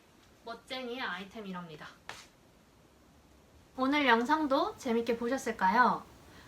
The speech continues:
제가 제주도에 있으면서 입었던 룩들을 쫙 모아봤는데요. 지금은 갑자기 너무 추워져서 살짝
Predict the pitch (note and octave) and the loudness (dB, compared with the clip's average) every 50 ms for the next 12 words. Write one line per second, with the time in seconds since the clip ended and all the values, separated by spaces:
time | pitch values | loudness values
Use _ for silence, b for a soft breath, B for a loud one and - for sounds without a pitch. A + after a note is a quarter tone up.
0 | B - - - A#3 A3+ A#3+ A#3 A#3 - A#3+ B3 D4+ D#4 C#4 D#4 D4 B3+ A3 G3+ | B -14 -6 -4 4 6 6 6 6 4 2 2 2 2 4 4 4 6 4 4
1 | G3 - - A3+ A#3 A3+ A3+ A3+ G3 F#3+ F#3+ G#3 G#3 - G#3+ G3+ F#3+ F#3 F#3+ G#3+ | 2 0 0 2 2 2 2 0 0 0 -2 -2 -2 0 0 0 -2 -2 -4 -4
2 | G3+ G3+ G3 - C4+ C4 - - - - - G#3 G3+ G#3 G3+ G3 F#3 F#3+ G3 G3 | -4 -4 -2 -2 -4 -4 -4 -8 -14 -12 -4 0 0 0 2 0 0 0 2 2
3 | G3 F3+ F3 G3+ B3 B3 F#3+ - - - - - - - - - - C#4 - C#4+ | 0 0 0 0 2 2 2 0 -2 -8 -16 -20 -20 -14 -8 -4 -4 -2 0 0
4 | C#4+ D#4 F4+ E4 A#3 F#3+ F#3+ - - - - - C4 B3 B3 G#3+ A3 A#3 C4 D4+ | 2 2 2 2 2 0 -2 -6 -10 -8 -4 -4 -2 0 0 2 2 2 2 0
5 | D4 - - - E4 D#4+ C#4+ C4 B3 - D#4 C#4+ G#3+ F#3 F3+ - D4 D4+ - - | 0 -4 -4 -2 0 0 0 -2 -2 0 0 0 0 -2 -2 -4 -4 -4 0 2
6 | C4+ D#4 F4 - | 2 2 2 -2